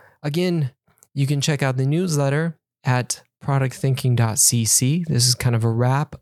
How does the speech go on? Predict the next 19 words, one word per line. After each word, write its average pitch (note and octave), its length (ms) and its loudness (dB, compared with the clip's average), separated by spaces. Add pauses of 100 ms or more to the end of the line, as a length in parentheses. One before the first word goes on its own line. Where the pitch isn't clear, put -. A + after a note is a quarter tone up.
of B2 500 0
this C3 380 0
month's C3+ 720 0 (200)
newsletters D3+ 760 0
and A#2 160 0
other B2 220 2
interesting B2 520 0
reads D#3 300 0
and B2+ 140 2
listens, C3+ 480 0 (400)
books C#3 500 0 (500)
and A2+ 320 2
music. C#3+ 540 0 (580)
Uh, A2+ 120 2
you A#2+ 200 2
can B2+ 280 0
check - 340 -2
out A#2+ 400 -2 (300)
our A2+ 280 2